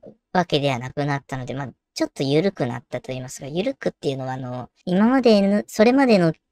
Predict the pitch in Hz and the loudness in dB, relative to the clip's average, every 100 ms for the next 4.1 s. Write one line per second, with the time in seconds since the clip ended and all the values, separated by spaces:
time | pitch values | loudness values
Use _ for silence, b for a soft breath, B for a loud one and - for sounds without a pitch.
0 | - - 180 180 170 160 - 220 277 269 | -16 0 2 4 4 0 2 4 4 4
1 | 262 226 220 233 226 233 170 - - 147 | 2 4 4 4 2 0 -2 -4 -6 -4
2 | 139 135 139 156 269 285 - - 202 - | -4 -4 -4 0 0 0 -2 -4 -4 -4
3 | 185 190 202 214 156 139 131 - - 131 | 0 0 2 2 4 0 -4 -8 -6 -6